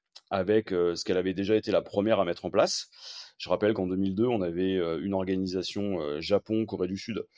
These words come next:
pour le mondial. Ça avait, ça avait séduit et souri au bleu, hein. Euh, l'uefa s'y était mise aussi.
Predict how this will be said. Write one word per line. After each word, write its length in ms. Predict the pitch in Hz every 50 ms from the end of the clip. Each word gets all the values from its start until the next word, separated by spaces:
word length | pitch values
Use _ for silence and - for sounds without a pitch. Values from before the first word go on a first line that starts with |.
| - - - - - - - - _
pour 140 | - 90 98
le 80 | 98 95
mondial. 500 | 92 92 90 107 139 208 - 113 - - -
Ça 160 | - - 87
avait, 120 | 78 80
ça 420 | 80 - - 76 - - - - 85
avait 160 | 80 82 85
séduit 600 | - - - - 98 85 80 92 107 113 104 90
et 80 | 82
souri 360 | 78 - - - 92 101 110 104
au 80 | 98
bleu, 240 | 98 110 - 123 -
hein. 120 | - 220 - _ _ - - - - - - - - - _ _ -
Euh, 800 | 90 95 95 95 95 95 92 92 90 87 87 87 87 82 80 69 - - _
l'uefa 480 | - 110 107 110 117 113 - 131 131 135
s'y 160 | - - 104
était 160 | 101 - 101
mise 160 | 101 101 98
aussi. 460 | 98 92 - - - 233 285 285 214